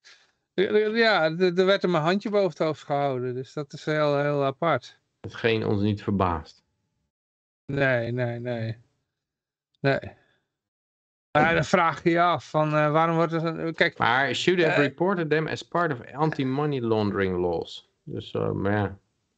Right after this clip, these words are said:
Speaker 2: witwas-,
Speaker 1: Oh, dat ook nog, ja.
Speaker 2: witwaspraktijken zouden ze, zouden ze hebben moeten weigeren. Ja, het is ongetwa-,
Speaker 1: Ja, ja.
Speaker 2: het is, eh, verbazingwekkend, want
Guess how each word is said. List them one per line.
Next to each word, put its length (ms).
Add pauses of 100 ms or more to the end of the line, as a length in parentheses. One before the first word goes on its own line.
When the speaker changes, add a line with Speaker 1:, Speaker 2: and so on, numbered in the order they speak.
Speaker 2:
witwas-, 540
Speaker 1:
Oh, 80
dat 100
ook 60
nog, 20
ja. 80
Speaker 2:
witwaspraktijken 880
zouden 320 (200)
ze, 100 (200)
zouden 340
ze 60
hebben 420
moeten 380
weigeren. 560 (1000)
Ja, 120
het 160
is 120
ongetwa-, 380
Speaker 1:
Ja, 120
ja. 60
Speaker 2:
het 80
is, 240
eh, 280
verbazingwekkend, 880
want 180